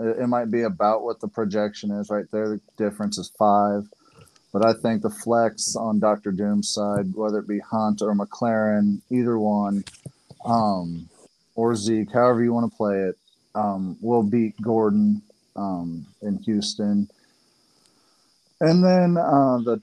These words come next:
the defense, like Kyle had said, I think the defense against Ar-, Atlanta will get at least one or two interceptions. Um, Tampa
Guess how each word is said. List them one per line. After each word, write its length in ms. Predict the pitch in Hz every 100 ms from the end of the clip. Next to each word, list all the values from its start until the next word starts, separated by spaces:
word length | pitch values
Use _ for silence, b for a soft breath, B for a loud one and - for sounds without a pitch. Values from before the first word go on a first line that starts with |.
| _ - - -
the 180 | 123 110
defense, 640 | 104 143 139 143 127 131
like 180 | 117 123
Kyle 260 | 117 113
had 120 | 107
said, 480 | - 117 107 110 101
I 140 | 110 110 123
think 180 | 117
the 60 | 101
defense 840 | 95 117 117 117 110 104 - - -
against 460 | 113 117 110 - -
Ar-, 340 | 123 113 110 110
Atlanta 460 | 104 117 113 110 104
will 220 | 104 104
get 340 | 98 101 95 - 117
at 120 | 113
least 420 | 131 127 - -
one 240 | 117 117
or 80 | 110
two 220 | - 117
interceptions. 1000 | 107 104 104 101 92 - 95 92 90 - -
Um, 340 | 95 90 85 82 _ -
Tampa 380 | 131 131 127